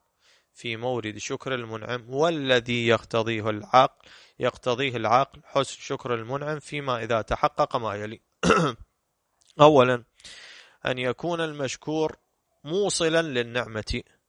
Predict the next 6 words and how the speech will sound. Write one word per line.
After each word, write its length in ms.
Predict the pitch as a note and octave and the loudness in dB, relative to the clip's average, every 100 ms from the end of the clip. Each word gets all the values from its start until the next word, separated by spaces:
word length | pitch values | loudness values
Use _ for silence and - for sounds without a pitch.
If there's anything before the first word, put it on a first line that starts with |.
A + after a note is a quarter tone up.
| _ _ _ _ _ _ | _ _ _ _ _ _
سواء 460 | - - B2+ C#3 A#2+ | -8 2 4 6 4
كان 400 | - C3+ C3+ A#2+ | 0 -2 -2 -4
مانحا 580 | A#2+ C3 D#3 E3 D#3+ E3 | -2 0 0 -2 -6 -6
لوجودها 960 | D#3 D#3 D3+ C#3 D3 C3+ B2+ B2 B2+ - _ _ _ _ _ _ _ - | -6 -8 -8 -6 -4 2 6 8 6 2 _ _ _ _ _ _ _ -4
مثل 420 | C3 C#3+ C3 A#2 _ _ _ _ _ _ | 0 2 2 -2 _ _ _ _ _ _
البصر 560 | C3 A#2 B2 B2 B2+ A#2 | -4 4 6 6 6 4